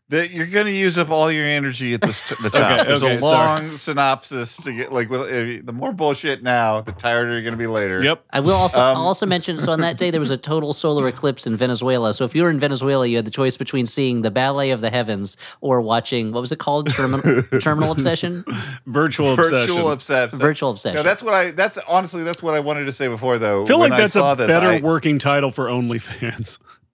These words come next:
Speaker 3: Wait, guys, I,
Speaker 1: I
Speaker 3: I, guys, I, I, I buried the lead. That was also the day Oprah Winfrey was found not
Speaker 1: Oh.
Speaker 3: guilty in the beef <laughs> defamation trial, <laughs> where she was
Speaker 1: Jesus
Speaker 3: sued
Speaker 1: God.
Speaker 3: for saying beef was something she wasn't eating right now.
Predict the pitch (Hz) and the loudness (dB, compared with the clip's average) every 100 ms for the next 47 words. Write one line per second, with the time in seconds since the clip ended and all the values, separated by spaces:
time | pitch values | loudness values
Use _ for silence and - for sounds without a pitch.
0 | - 185 170 180 170 147 - 151 143 120 | 0 0 2 2 0 0 -4 -2 0 0
1 | 151 165 165 - 147 135 - 131 127 127 | 0 0 0 0 -2 -4 -4 -2 -2 -4
2 | - 123 120 110 110 143 156 143 131 117 | -4 -4 -4 -6 -2 2 2 0 0 0
3 | 104 98 147 151 147 - 147 143 139 135 | -2 0 -2 0 -2 -2 -2 0 0 -2
4 | 131 127 117 139 117 - 120 113 151 180 | -2 -2 -2 -2 -2 -2 -2 0 0 0
5 | 165 156 - 135 120 110 110 151 - 135 | 0 0 0 0 2 0 2 2 0 -2
6 | 139 190 190 202 214 175 156 - 131 120 | 0 2 0 0 -2 0 -2 -2 -2 -2
7 | 113 - - - - - _ - 254 220 | -2 -6 -8 -14 -16 -16 _ -10 -6 -4
8 | - 160 190 156 160 156 175 156 170 185 | 0 2 4 4 2 2 2 4 4 4
9 | 165 117 - 165 165 139 127 147 151 - | 2 0 -2 0 0 0 0 0 0 -2
10 | 123 131 131 123 117 110 113 104 98 98 | 0 0 0 0 -2 0 -2 -2 -2 -4
11 | 104 95 110 | -4 -6 -8